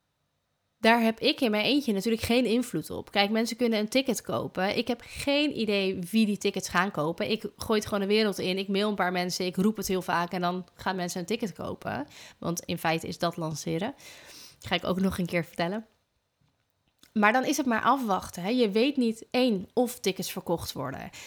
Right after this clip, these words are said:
Twee, geen idee wie er komen. Drie, je hebt dus geen idee hoe die groepsdynamiek is. Eh, weet je wel, je hebt g-, gewoon op heel veel dingen geen invloed. En dan kan ik heel erg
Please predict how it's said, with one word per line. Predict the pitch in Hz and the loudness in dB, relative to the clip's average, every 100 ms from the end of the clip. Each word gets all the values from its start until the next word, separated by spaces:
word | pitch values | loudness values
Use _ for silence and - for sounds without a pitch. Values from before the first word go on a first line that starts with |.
| - - | -14 -6
Twee, | - 233 220 - | 0 4 4 2
geen | - 262 285 247 | 2 4 4 4
idee | 196 185 | 4 4
wie | 175 | 4
er | 165 | 2
komen. | - 151 156 156 175 - - - | -2 -4 -2 -6 -10 -14 -18 -6
Drie, | 180 214 240 180 | 2 4 4 4
je | 202 | 2
hebt | 233 | 0
dus | 247 - | -4 -6
geen | - 285 320 | -2 2 4
idee | 269 190 180 | 4 4 2
hoe | 180 190 | 4 2
die | 180 180 170 _ _ _ _ _ _ _ - | 2 0 -2 _ _ _ _ _ _ _ -6
groepsdynamiek | - - 247 208 185 196 185 180 165 | -2 4 4 4 2 4 4 2 0
is. | 160 151 151 - - - _ _ - | -2 -4 -2 -2 -4 -10 _ _ -2
Eh, | 196 196 185 | 2 2 0
weet | - 220 226 | 0 2 2
je | 277 | 2
wel, | 233 | 2
je | 220 226 | 2 2
hebt | 247 302 - | 2 0 -6
g-, | 220 - - | -10 -8 0
gewoon | 240 269 | 2 2
op | |
heel | 208 208 247 302 | 6 8 8 6
veel | 285 240 247 202 | 2 2 2 4
dingen | 233 247 | 2 2
geen | - 226 233 | 2 2 4
invloed. | 220 277 - - - | 2 0 -2 -8 -4
En | 131 | 0
dan | 214 214 | 0 2
kan | 226 240 | 2 2
ik | 262 285 | 0 0
heel | 208 220 226 | 4 4 4
erg | 202 185 - - | 0 -2 -4 -10